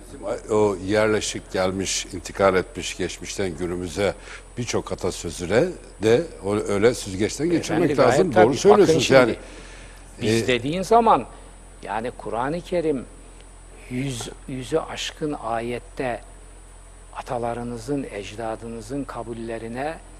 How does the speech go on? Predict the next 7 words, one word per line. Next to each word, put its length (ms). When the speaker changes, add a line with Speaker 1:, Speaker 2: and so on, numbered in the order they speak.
Speaker 2:
teslim 460
olmayın, 480
onları 420
sorgulayın. 840
Niye 300
diyor? 260
Bunu, 100